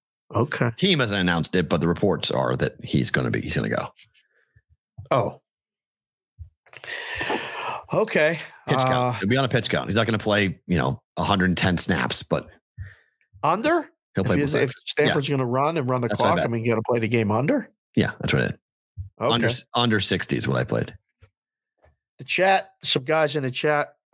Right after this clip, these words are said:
Speaker 1: uh, said the worst way to lose a game is the, the pitch,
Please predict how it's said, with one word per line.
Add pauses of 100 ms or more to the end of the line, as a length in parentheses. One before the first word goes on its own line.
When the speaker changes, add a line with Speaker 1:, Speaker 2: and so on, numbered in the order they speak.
Speaker 1:
uh,
said
the
worst
way
to
lose
a
game
is
the,
the
pitch,